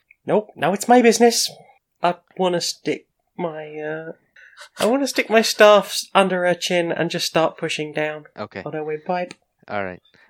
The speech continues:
Speaker 2: Ah, ah, ah, ah, ah, ah. Okay, okay. We, we were contracted to
Speaker 1: For?
Speaker 2: We were told to attack this town.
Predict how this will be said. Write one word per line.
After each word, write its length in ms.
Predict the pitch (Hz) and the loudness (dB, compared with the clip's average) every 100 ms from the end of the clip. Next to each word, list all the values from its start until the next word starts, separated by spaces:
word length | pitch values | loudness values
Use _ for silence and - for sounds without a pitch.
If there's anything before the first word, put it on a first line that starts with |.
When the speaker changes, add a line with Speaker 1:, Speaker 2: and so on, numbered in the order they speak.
| - | -2
Speaker 2:
Ah, 140 | 156 | 0
ah, 120 | 180 170 | 0 -2
ah, 100 | 156 | -8
ah, 140 | 151 - | -10 -8
ah, 140 | 135 - _ _ | -8 -10 _ _
ah. 160 | 117 107 _ _ | -12 -12 _ _
Okay, 280 | 123 - 104 _ - | -18 -16 -16 _ -18
okay. 300 | 113 98 - _ _ _ | -12 -12 -12 _ _ _
We, 440 | 127 127 123 120 - _ _ _ | -8 -4 -4 -6 -12 _ _ _
we 220 | 113 110 | -16 -14
were 420 | 101 104 101 98 _ _ _ _ - | -12 -12 -12 -12 _ _ _ _ -14
contracted 760 | - 156 - 127 - 92 - _ _ _ _ | -10 -8 -6 -6 -6 -16 -16 _ _ _ _
to 260 | - 107 104 _ - | -16 -14 -16 _ -8
Speaker 1:
For? 340 | 165 170 247 _ _ _ _ | -2 -2 -2 _ _ _ _
Speaker 2:
We 100 | 131 | -4
were 180 | 139 139 | -2 -2
told 380 | - 143 151 147 | -6 -10 -8 -10
to 140 | - 139 | -12 -16
attack 360 | - 139 - | -10 -8 -8
this 180 | - 104 | -14 -16
town. 320 | - 123 98 | -10 -10 -10